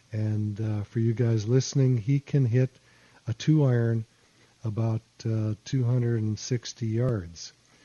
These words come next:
And he can drive the ball. I've seen him drive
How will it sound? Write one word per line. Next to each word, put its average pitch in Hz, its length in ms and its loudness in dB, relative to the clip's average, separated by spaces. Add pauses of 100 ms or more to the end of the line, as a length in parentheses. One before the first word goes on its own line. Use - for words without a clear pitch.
(260)
And 104 160 -6
he 110 80 -2
can 104 160 -4
drive 113 400 -2
the 104 60 -2
ball. 104 300 -4
I've 107 100 -6
seen 113 260 -2
him 104 100 -2
drive 107 420 -4